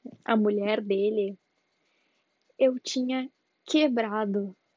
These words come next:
aquela velha na porrada. Porque, tipo assim, ela perdeu o irmão dela,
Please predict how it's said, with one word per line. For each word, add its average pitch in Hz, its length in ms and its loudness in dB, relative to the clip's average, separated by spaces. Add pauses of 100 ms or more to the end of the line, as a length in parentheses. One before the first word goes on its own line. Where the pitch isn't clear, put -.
(120)
aquela 220 560 -2
velha 202 680 -2 (140)
na 214 300 -2
porrada. 202 720 -8 (520)
Porque, 285 220 0
tipo 294 140 -2
assim, 302 320 0 (420)
ela 302 200 0
perdeu 311 400 0
o - 20 2
irmão 254 480 2
dela, 196 520 -2